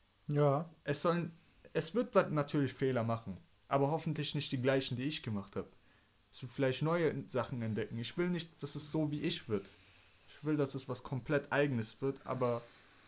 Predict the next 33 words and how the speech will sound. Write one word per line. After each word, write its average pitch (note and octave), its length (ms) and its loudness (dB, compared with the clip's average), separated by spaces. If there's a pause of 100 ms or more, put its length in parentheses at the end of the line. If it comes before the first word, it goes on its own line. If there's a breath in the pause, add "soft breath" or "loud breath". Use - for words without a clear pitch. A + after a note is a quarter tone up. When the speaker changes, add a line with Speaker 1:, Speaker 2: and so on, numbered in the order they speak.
(1400 soft breath)
Speaker 2:
es A#2+ 200 -4
soll D3 180 6
von C3+ 260 0
mir B2+ 180 2
lernen. A#2 360 2 (1120)
Und, B2 380 -2
äh, G#2+ 500 0 (1000)
Speaker 1:
Ich - 120 -12
frag C#3+ 220 -4
Speaker 2:
genau. B2+ 180 0
Speaker 1:
mich A#2 100 -4 (180)
gerade, C3+ 560 2
Speaker 2:
Es A2+ 160 -6
ist - 120 -8
ein B2 120 2
Stück - 320 -2
deiner B2+ 240 2
Speaker 1:
wirst D#3 160 2
du, A#2 40 4
Speaker 2:
Identität. B2+ 560 -2
Speaker 1:
wirst E3 140 -8
du - 60 0
Speaker 2:
Und A2+ 80 2
deshalb C#3 380 8
Speaker 1:
Vater? C#4+ 180 4
Speaker 2:
lebst C#3 360 4
du G#2 100 -2
weiter. A#2+ 400 4
Speaker 1:
Weil D#3+ 160 10 (100)
du, F3+ 160 4 (440)
du, D#3+ 80 -6 (180)
also, F3+ 240 4 (140)
mi-, E3 260 4